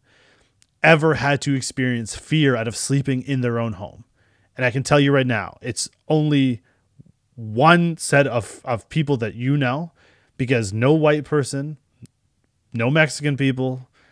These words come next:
no people of any other race have that issue where they close their eyes at nighttime and they have to worry if someone's gonna barge in, and especially the police, right? Like, the, like, that's, it's one of the craziest things.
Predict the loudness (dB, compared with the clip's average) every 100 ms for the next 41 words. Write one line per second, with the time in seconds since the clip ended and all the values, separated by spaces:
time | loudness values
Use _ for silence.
0 | _ -2 0 0 0 2 4 4 2 4
1 | 4 4 2 -2 0 0 2 0 -2 -4
2 | -4 -4 -2 -4 0 0 2 2 0 0
3 | -2 -6 -8 -6 -6 -6 -10 -18 -20 -20
4 | -8 -4 -2 -2 -2 -4 -4 -6 -4 -2
5 | -2 -2 -6 -8 -8 -8 -8 -16 -8 -4
6 | -2 -4 -4 -4 -2 -2 -4 -6 -10 -12
7 | -16 _ _ _ _ _ _ -4 -2 -6
8 | -10 -12 -2 0 2 0 -4 -8 -12 -10
9 | -10 -10 -12 -14 _ _ _ _ -6 -4
10 | -4 -4 -6 -4 -4 -4 -8 -10 -8 -10
11 | -6 -4 0 0 0 0 4 4 2 -4
12 | -8 -16 -16 -16